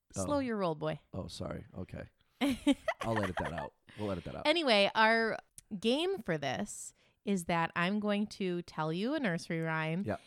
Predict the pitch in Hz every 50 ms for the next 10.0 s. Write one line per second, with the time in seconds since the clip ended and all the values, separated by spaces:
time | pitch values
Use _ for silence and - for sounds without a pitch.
0 | - - - - 190 185 180 180 175 180 190 208 233 254 254 240 233 226 220 202
1 | 190 - 208 190 170 180 170 170 - - 170 170 175 175 160 156 156 156 - -
2 | - 175 160 156 156 151 151 147 147 - _ _ _ _ _ _ _ _ _ _
3 | 196 180 170 165 160 156 156 156 156 160 160 156 151 143 147 165 170 - - 226
4 | 240 247 269 277 285 294 320 349 381 403 440 440 - _ _ _ - 202 - -
5 | 208 202 104 - - 208 196 190 185 185 185 180 175 - 185 170 160 156 160 156
6 | 151 151 - 190 165 160 160 156 147 - - - - - _ _ _ _ _ _
7 | _ _ _ _ _ _ _ _ _ _ _ _ - - - - - - - 190
8 | 196 190 185 160 147 156 156 156 147 135 127 - _ _ _ 160 165 165 165 160
9 | 151 139 123 120 120 - - - _ _ - 110 113 110 - 110 92 90 92 104